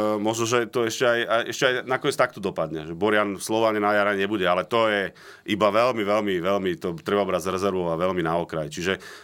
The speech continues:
tak či tak Slovan musí, eh, sa s týmto popasovať a ja si myslím, že Trnovský môže pokojne tam naskočiť a bude plnohodnotnou náhradou. Áno,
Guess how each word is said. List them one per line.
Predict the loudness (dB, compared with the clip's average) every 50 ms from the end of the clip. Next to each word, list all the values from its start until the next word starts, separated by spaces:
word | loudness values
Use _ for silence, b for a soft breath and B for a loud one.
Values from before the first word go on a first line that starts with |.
| B B _
tak | _ 4 4 4 0
či | -6 -6
tak | 0 2 2 2 2 -2
Slovan | -4 -2 0 0 2 0 0
musí, | 0 0 0 0 0 0 0 0 0 -2 -6 -10 b b b b b b b
eh, | -6 -4 -2 -2 -2 -2 -2 -2 -4 -6 -8 -10 -14 -20 -20 _ -8
sa | -6 -2 0
s | 0 0
týmto | 2 0 2 2 2 0
popasovať | 0 2 4 4 2 4 2 2 4 4 2 0 -4 B B B B B B B B _
a | 0 2 4 4 2 0 -2 -6 _ _ _ _ _ _ _
ja | 2 2 2
si | 2 2
myslím, | -2 -4 -2 -2 -2
že | -2
Trnovský | 0 2 2 2 2 0 0 0 0 0 0 -2 -4 -6 -8 -12 -14 -14 -14 -18 -20
môže | -16 -4 2 2 2 4 2 0
pokojne | -4 -4 0 2 2 2 2 0
tam | 0 0 0 0 0 -4 -4 -6 -4 0
naskočiť | 0 0 0 2 -2 -4 -4 -4 -4 -2 0
a | 0 0 0
bude | -2 -2 -2 -2 -2
plnohodnotnou | -2 0 0 0 0 0 -2 -2 -2 -4 -4 -2 -2
náhradou. | -2 0 0 2 2 2 0 -2 0
Áno, | 2 2 2 2 2 -2 -6 -8